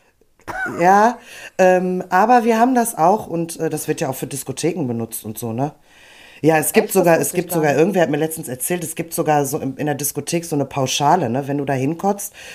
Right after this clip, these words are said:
Speaker 1: und die erwischen dich dabei und die müssen das mit Hamsterstreu
Speaker 2: Wirklich?
Speaker 1: wegmachen, da musst du zehn Euro bezahlen, ja, ja. Ich weiß gar nicht, irgendwer hat mir das letztens erzählt, da hab ich da so gedacht, "Jo, krass, ey." Ah.
Speaker 2: Aber da hat sich ja auch geändert,
Speaker 1: Ja,
Speaker 2: ne?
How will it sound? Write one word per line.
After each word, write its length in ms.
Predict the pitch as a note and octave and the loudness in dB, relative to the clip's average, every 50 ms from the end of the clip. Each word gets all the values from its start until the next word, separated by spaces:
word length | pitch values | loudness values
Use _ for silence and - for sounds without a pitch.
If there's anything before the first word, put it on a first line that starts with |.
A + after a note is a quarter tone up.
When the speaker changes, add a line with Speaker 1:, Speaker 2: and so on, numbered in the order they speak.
| - - | -14 -4
Speaker 1:
und 160 | - - C#3+ C#3 | -2 -2 0 0
die 100 | D#3 - | 0 -2
erwischen 360 | C#3+ C3+ C#3+ D3 - - F#3 F#3 | 0 0 0 0 0 0 -2 -2
dich 140 | G3+ G3+ | -2 -2
dabei 460 | - G3+ F#3+ F3+ F3+ F#3 G3 G#3 G#3+ F#3 | 0 0 2 4 4 4 4 4 2 2
und 400 | D3+ D#3+ D#3 D3+ - - - - | 0 -2 -2 -4 -6 -10 -10 -6
die 60 | D3+ | -4
müssen 260 | D3+ E3 E3 - E3+ | -4 -4 -4 -2 -4
das 160 | D#3 D3+ D3+ | -4 -4 -2
mit 160 | D#3+ E3 E3 | -2 -2 0
Hamsterstreu 640 | D#3 E3 F3 F3+ F3 A3 - - D#4 - - - - | 2 2 2 2 2 4 4 6 4 4 2 2 2
Speaker 2:
Wirklich? 220 | G#3+ G#3 C4+ F#4+ | 4 4 4 2
Speaker 1:
wegmachen, 200 | - - E3 F#3+ | 2 0 0 2
da 80 | G#3 F3 | 2 2
musst 200 | C3+ B2 - - | 2 0 -4 -6
du 40 | - | -6
zehn 240 | - - F3+ F3 | -4 -2 -2 0
Euro 200 | F#3 F#3+ G3 D#3+ | 0 0 0 0
bezahlen, 440 | A#2+ A#2+ - - - A#2 A2+ A2+ A2+ | -4 -8 -10 -10 -10 -8 -8 -8 -6
ja, 140 | A#2 C3+ D3+ | -4 -4 -2
ja. 260 | D3 B2+ B2 C3+ C#3+ - - - - - - | 0 0 0 0 -2 -4 -12 -20 -20 -8 -4
Ich 160 | - D3 - | -2 0 2
weiß 240 | - G#3+ F4 - - | 4 2 2 2 0
gar 80 | - E3+ | 0 0
nicht, 160 | D#3+ D#3+ - - - - - - - | 0 0 -2 -8 -18 -20 -18 -2 2
irgendwer 360 | A3 D#4+ G#4 G4+ E4 D#4+ E4 | 2 4 4 4 4 4 4
hat 80 | E4 B3+ | 4 4
mir 80 | C#4+ | 4
das 180 | C#4 C4+ C4 - | 4 4 2 2
letztens 360 | A#3+ C4+ C4+ - A3 G#3 G3+ | 0 0 0 -2 -6 -6 -2
erzählt, 440 | G#3 F#3 F#3 - - G3+ G#3 G3+ G3+ | -2 -2 -2 0 0 0 0 2 0
da 60 | C#3+ | 0
hab 80 | D3 D3+ | 0 2
ich 60 | F3+ | 2
da 120 | F3+ F3 | 2 0
so 140 | E3+ D#3 E3 | 0 0 0
gedacht, 340 | D#3+ D#3+ C#3+ D3+ D3+ C#3+ - | 0 0 0 -2 -2 -4 -4
"Jo, 280 | B2 A#2 A2+ A2 G#2 - - _ _ _ _ _ | -4 -4 -4 -4 -6 -12 -18 _ _ _ _ _
krass, 320 | - - - G4+ G4+ - | -6 -4 -4 -4 -4 -6
ey." 280 | - - B2+ A#3+ A#3+ A#3 - _ _ | -8 -6 -6 -6 -6 -8 -14 _ _
Ah. 220 | F3+ A3 G3 F#3 F#3 - _ _ _ _ _ _ _ _ _ _ _ _ _ _ _ _ - | -8 -6 -6 -6 -8 -12 _ _ _ _ _ _ _ _ _ _ _ _ _ _ _ _ -14
Speaker 2:
Aber 200 | F3+ F3 F3+ E3+ | -10 -8 -6 -6
da 100 | E3+ E3+ | -6 -6
hat 140 | F#3 F#3+ | -8 -8
sich 160 | - B3+ A#3+ - | -8 -10 -4 -4
ja 100 | B3+ A3 | -2 -2
auch 180 | G#3 A#3 - | -2 -6 -6
geändert, 240 | - F#3+ - - C#3+ C#3+ | -8 -8 -2 2 2 2
Speaker 1:
Ja, 180 | C#3+ B2+ B2 | 2 2 0
Speaker 2:
ne? 200 | D3 F#3 G#3+ C#4+ | -4 -6 -8 -10